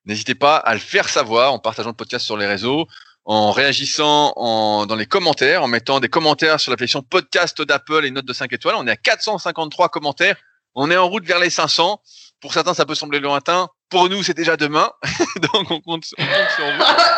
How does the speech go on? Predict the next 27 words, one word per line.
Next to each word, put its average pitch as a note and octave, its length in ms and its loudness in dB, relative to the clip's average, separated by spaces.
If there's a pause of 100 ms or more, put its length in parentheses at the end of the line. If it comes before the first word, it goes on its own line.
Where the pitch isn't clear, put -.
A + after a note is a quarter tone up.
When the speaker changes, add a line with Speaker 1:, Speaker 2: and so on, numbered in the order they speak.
(120)
Speaker 2:
Ah, C#4 280 6
et A#3+ 40 4
la C4+ 120 4
nouvelle C4 360 0
citation B3 520 -2
que B3 80 -2
Macron G#3+ 480 -2
va, E3+ 380 4
va F#3+ 120 0
mettre G#3+ 200 0
dans F#3+ 180 -2
sa G3 80 0
campagne G3 420 -2
deux F#3+ 80 -4
mille F3+ 180 -8
vingt-deux. - 120 2
Speaker 1:
Ah, - 80 2
c'est G#3+ 120 -2
possible, B3 420 2
il B3 60 2
me A3 100 4
vole B3 340 2
toutes G3+ 180 -18
mes A3 140 0
phrases, A#3+ 320 0
ce G3 80 -10
type. G3 320 -14